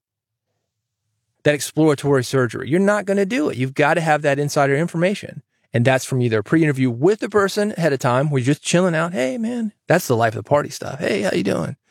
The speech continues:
All right, great. Hey, really excited about interviewing. I can't wait to get you in the studio. Can't wait to get you on a remote connection.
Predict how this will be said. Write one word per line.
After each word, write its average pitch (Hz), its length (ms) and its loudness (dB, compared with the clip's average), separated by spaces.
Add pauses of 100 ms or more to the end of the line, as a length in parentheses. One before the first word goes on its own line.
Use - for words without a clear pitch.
(200)
All - 60 4
right, 180 120 2
great. 156 220 2
Hey, 156 160 2 (400)
really 170 180 4
excited 156 300 0
about 151 240 0
interviewing. 165 440 0 (260)
I 139 80 0
can't 170 180 2
wait 156 100 2
to - 60 -6
get 156 180 0
you 156 60 2
in 147 40 4
the 135 60 0
studio. 147 520 2 (400)
Can't 160 160 2
wait 156 120 2
to 143 80 -4
get 143 160 0
you 147 80 2
on 139 60 2
a 131 60 2
remote 131 260 2
connection. 139 500 -2